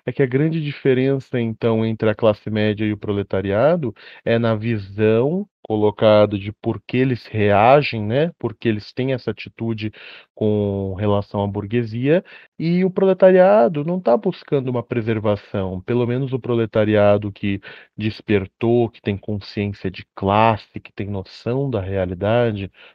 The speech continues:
o que é tão difícil hoje em dia, né? Ele não tem essa busca pela preservação porque ele não tem o que preservar. A gente discutiu a questão dos bens de consumo e dos bens também das propriedades burguesas no começo do programa,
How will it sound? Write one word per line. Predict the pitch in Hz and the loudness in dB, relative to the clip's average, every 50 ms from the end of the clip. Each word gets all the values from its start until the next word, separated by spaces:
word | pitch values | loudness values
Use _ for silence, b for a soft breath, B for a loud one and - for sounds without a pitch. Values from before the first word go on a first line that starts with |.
| _ - | _ -14
o | 110 - | -14 -8
que | - - 127 | 0 2 4
é | 110 104 101 | 4 4 4
tão | - - 110 110 | 2 -2 -4 -4
difícil | 107 107 104 - - - 107 101 - - 101 95 | -4 -4 -8 -8 -6 -6 -6 -6 -6 -8 -8 -8
hoje | 90 95 95 | -8 -8 -10
em | 92 92 | -10 -10
dia, | - - 143 143 123 | -6 -2 -2 0 0
né? | 117 120 143 156 b b b b b b b b b b _ 113 | 0 0 -2 -2 b b b b b b b b b b _ 0
Ele | 117 120 120 120 120 117 117 120 123 123 120 120 120 120 120 117 | 2 4 4 4 4 4 2 2 2 0 0 0 0 0 0 -2
não | 120 123 127 131 123 | -2 -4 -4 -6 -8
tem | - - 151 156 175 196 196 | -6 -4 -2 -2 0 0 0
essa | 170 - - 131 117 | 0 0 -2 -2 -2
busca | 110 110 123 131 - - 123 - | -2 -4 -4 -6 -6 -6 -6 -2
pela | - 117 113 | 0 0 0
preservação | - - 117 110 110 113 110 104 107 104 - - - 160 180 185 | 0 -2 -4 -2 -2 -2 -2 -2 -2 -4 -4 0 2 2 2 2
porque | 175 160 151 - 160 | 0 -4 -4 -2 -2
ele | 143 143 | -2 0
não | 147 160 175 | 0 0 -2
tem | 175 - - 143 143 143 | -2 -4 -4 -4 -4 -4
o | 139 | -6
que | - - | -8 -12
preservar. | - - 127 131 123 117 139 135 131 104 92 92 85 87 - - _ _ _ _ _ b b b b b _ | -8 -4 -2 -2 0 0 0 0 -2 -2 -4 -4 -4 -4 -6 -10 _ _ _ _ _ b b b b b _
A | - 90 | -8 -6
gente | 90 98 98 - - - | -6 -6 -8 -10 -8 -10
discutiu | 110 - - - 117 107 - - - 131 131 127 | -10 -10 -8 -10 -10 -8 -8 -6 -4 0 0 0
a | 113 | 0
questão | - - 104 101 - _ - 107 101 107 | -2 -4 -4 -6 -4 _ -4 -4 -2 -2
dos | 104 98 - - B B B B B B B _ | -4 -6 -8 -12 B B B B B B B _
bens | - 104 113 113 120 120 113 104 | -2 2 2 2 2 2 -2 -4
de | 98 - 107 | -6 -8 -10
consumo | 104 - - 104 101 95 - - - - 120 123 131 131 127 127 123 120 113 110 | -10 -8 -8 -8 -8 -8 -10 -14 -10 -6 -4 -2 -2 0 -2 -2 -2 -4 -4 -4
e | 107 | -4
dos | 101 107 101 92 101 | -4 -6 -6 -6 -8
bens | 98 98 104 104 104 107 110 107 - - | -2 0 2 2 2 2 0 -4 -4 -4
também | - 101 98 95 101 98 101 104 101 | -2 -2 0 0 0 0 2 2 2
das | 98 92 - | 2 2 2
propriedades | - - - 98 - - 101 92 101 95 95 92 92 90 | -2 -6 -8 -6 -2 -2 0 4 4 4 4 2 0 -6
burguesas | - 104 104 98 92 87 - 104 110 120 123 110 98 92 90 87 | -8 -6 -6 -6 -6 -4 0 2 2 4 2 2 -2 -6 -10 -10
no | 101 92 | -10 -8
começo | - - 92 95 92 90 - - | -8 -8 -6 -6 -6 -8 -10 -12
do | 95 | -14
programa, | - 110 92 80 92 101 120 139 135 110 98 | -10 -10 -8 -4 -2 0 0 0 0 -2 -4